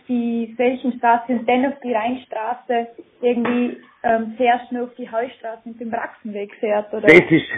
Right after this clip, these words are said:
Speaker 2: das ist genau der Grund. Der, das ist ja der, der, der Pferdefuß an der ganzen Angelegenheit, dass man dafür mit dem L-K-W-Verkehr ums Eck fahren muss, ja.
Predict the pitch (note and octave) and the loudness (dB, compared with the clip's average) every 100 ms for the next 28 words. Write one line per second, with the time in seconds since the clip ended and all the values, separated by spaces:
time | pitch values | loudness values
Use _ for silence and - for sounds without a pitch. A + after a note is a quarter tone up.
0 | - - E3+ C#3+ C3+ - C#3+ C#3 B2+ B2+ | -4 6 6 6 -2 2 4 6 6 4
1 | A#2+ B2+ D3+ E3 - - C#3 C3 B2+ B2 | 0 2 2 2 -2 2 4 6 4 2
2 | A2+ - C3+ C3 B2+ B2+ A#2 A#2+ A#2 G#2 | -4 -4 -2 -2 -8 -8 -2 2 2 2
3 | G2+ - - A#2 G#2 - - - - B2 | -2 -8 -2 0 0 -6 -20 -20 -4 -4
4 | - C3+ D3+ E3 C#3+ D#3 D3+ D3 C#3 B2 | 0 4 4 4 0 -2 -2 -2 -2 0
5 | C3 C3+ - C3+ C3 C3 B2+ B2+ A#2+ A#2+ | 0 0 -4 -4 -2 -2 -2 -2 -2 -4
6 | B2 - A#2+ - B2 A2+ A2 - - - | -4 -4 -8 -4 -2 -2 -2 -20 -20 -20
7 | _ - A#2 - C3+ C3+ B2+ - A#2 G#2 | _ -4 -2 0 2 4 2 -2 -6 -4
8 | B2 - B2 A2 A2 A2 - G#2 G#2 - | -6 -4 -4 -4 -4 -12 -6 -4 -4 -6
9 | - - F#2 F#2 E2+ D#2 D#2 D2+ C#2 - | -12 -12 -10 -10 -8 -8 -8 -10 -18 -20
10 | - E2+ F#2 | -12 -10 -10